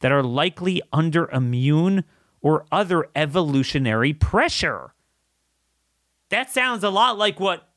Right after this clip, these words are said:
Vanden Bosch talks about with, you know, you, you put,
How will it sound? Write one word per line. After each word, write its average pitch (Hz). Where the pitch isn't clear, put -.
Vanden 208
Bosch 131
talks 160
about 135
with, 165
you 170
know, 160
you, 151
you 143
put, -